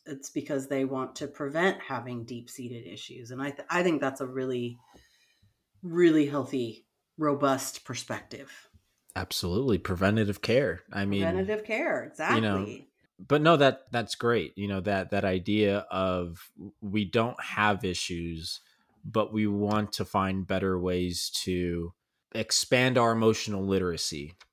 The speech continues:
Speaker 1: Ah, yes. Expand our emotional literacy, our relational literacy, you know, all the things that we're getting, you know,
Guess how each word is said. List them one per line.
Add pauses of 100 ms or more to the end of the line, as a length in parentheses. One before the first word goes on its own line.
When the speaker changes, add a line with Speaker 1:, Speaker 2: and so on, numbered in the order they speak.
Speaker 1:
Ah,
yes. (200)
Expand
our
emotional
literacy,
our
relational (160)
literacy, (840)
you
know, (100)
all
the
things
that
we're
getting,
you
know,